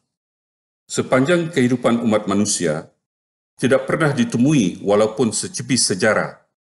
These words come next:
bahawa demi mencapai perpaduan dalam sesuatu ummah, tidak diperlukan seorang nabi dan rasul. Bijak pandai sama ada berstatus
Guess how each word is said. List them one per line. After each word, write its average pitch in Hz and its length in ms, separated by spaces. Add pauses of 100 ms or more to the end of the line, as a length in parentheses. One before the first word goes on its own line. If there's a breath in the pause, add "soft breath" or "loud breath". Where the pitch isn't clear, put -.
(180)
bahawa 104 360
demi 127 200
mencapai 127 640
perpaduan 101 640
dalam 92 320
sesuatu 90 640
ummah, 92 440 (440)
tidak 127 320
diperlukan 113 560
seorang 101 320
nabi 90 400 (240)
dan 92 240
rasul. 98 400 (960)
Bijak 110 320
pandai 113 480
sama 110 320
ada 104 440
berstatus 110 1080